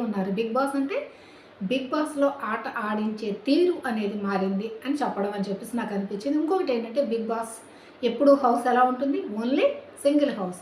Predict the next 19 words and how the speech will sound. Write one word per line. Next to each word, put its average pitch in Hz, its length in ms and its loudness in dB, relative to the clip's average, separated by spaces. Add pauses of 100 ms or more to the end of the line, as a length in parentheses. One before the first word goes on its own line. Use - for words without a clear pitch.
(100)
కానీ 214 260 0
ఈసారి 233 300 -2 (280)
డబుల్ 247 340 0
హౌస్, 185 240 -2 (540)
అంటే 214 240 2 (560)
ఓనర్స్ 262 320 0 (140)
and 370 120 0 (200)
టెనెంట్స్ 202 440 0
అన్నమాట. 185 380 -2 (640)
ఓనర్స్ 311 360 6
ఎవరుంటారు, 269 460 2 (120)
టెనెంట్స్ 226 380 -2
ఎవరుంటారు? 190 520 -2 (1000)
ఓనర్స్ 302 360 6
ఎవరుంటారు? 247 500 2
నా 247 60 6 (120)
ఉద్దేశం 240 400 0
ప్రకారం 226 320 -4 (140)
ఓనర్స్ 294 300 2